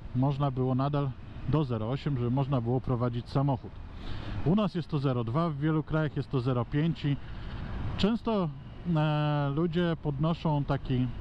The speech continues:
argument, że właściwie to u nas powinno być więcej, no bo w, e, krajach zachodnich jest więcej i tak dalej, i tak dalej.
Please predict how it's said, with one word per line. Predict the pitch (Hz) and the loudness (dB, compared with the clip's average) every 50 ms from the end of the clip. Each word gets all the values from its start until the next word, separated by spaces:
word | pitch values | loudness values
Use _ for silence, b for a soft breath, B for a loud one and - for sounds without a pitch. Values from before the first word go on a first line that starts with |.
| - - | -2 0
argument, | 151 135 131 127 147 170 196 190 180 165 143 | 0 0 2 2 2 2 2 2 2 0 0
że | 123 147 151 147 147 | 0 2 2 2 2
właściwie | 139 151 135 - - 220 214 202 180 | 0 0 -2 -2 -2 0 0 0 2
to | - 180 | 2 2
u | 165 165 | 2 2
nas | 165 151 - | 2 0 0
powinno | - 156 135 131 123 117 | 0 0 2 2 2 0
być | 117 117 120 | 0 -2 -2
więcej, | 135 185 214 220 220 202 - 208 202 190 | 0 2 2 4 2 2 2 2 2 2
no | 165 147 131 | 2 2 2
bo | 131 131 117 | 0 -2 -2
w, | 113 - - 123 120 120 117 117 113 | -4 -4 -2 0 2 2 2 2 2
e, | 113 | 0
krajach | - - 147 139 135 123 | 0 0 2 2 2 0
zachodnich | 117 127 - - 135 120 117 113 - 120 | -2 -2 -2 -2 0 0 0 0 0 0
jest | 117 123 | 0 0
więcej | 147 190 214 208 202 190 - - 190 180 165 143 | 2 2 2 2 2 0 0 0 0 2 2 0
i | 120 | 0
tak | - 127 123 127 | -2 -2 -2 0
dalej, | 156 165 165 160 160 160 143 | 2 2 2 2 2 0 0
i | |
tak | - 151 143 139 | 0 -2 -2 0
dalej. | 135 123 117 98 95 | 0 0 0 0 -2